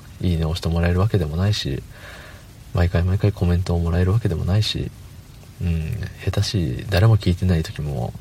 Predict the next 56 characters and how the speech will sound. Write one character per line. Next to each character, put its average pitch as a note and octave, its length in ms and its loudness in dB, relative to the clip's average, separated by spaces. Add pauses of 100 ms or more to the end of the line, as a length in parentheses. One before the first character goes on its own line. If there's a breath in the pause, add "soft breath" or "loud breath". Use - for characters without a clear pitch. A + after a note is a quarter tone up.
(560)
ね、 E2 140 -2 (200)
ち - 80 -2
ょ E2+ 40 -2
こ F2+ 80 -2
ち - 40 -6
ょ F2 60 -4
こ D#2+ 80 -2
あ - 20 0
っ - 20 -4
た - 140 -4
り E2+ 60 -4
す - 120 -6
る D#2 60 -2
わ E2+ 80 0
け - 80 -4
で - 100 -2
し - 80 -8
て。 - 160 -6 (1600 loud breath)
ね、 - 260 0
そ - 160 -2
ん G#2 40 4
な A2+ 60 6
中、 - 360 2
よ G2 100 2
く E2 220 0
心 F#2 320 0
が - 120 -2
折 F2+ 180 0
れ E2+ 40 2
ず E2 140 -2
に B1 120 -4
こ - 140 -12
こ - 80 -4
ま E2+ 80 0
で C#2+ 80 -2
や C3+ 60 -2
っ - 20 -4
て - 140 -4
こ F#2 80 -2
れ E2 80 0
た D3+ 100 -4
な E3 140 -2
っ B2+ 60 -6
て - 160 -8
い - 20 -4
う - 20 -4
ふ - 120 -6
う B2+ 40 -4
に - 160 -6 (540)
思 D#2 160 -2
い C#2+ 40 -4
ま E2+ 120 -6
す - 80 -12
ね。 C#2+ 180 -6 (960 loud breath)
う G2 60 0
ん。 F2+ 420 -2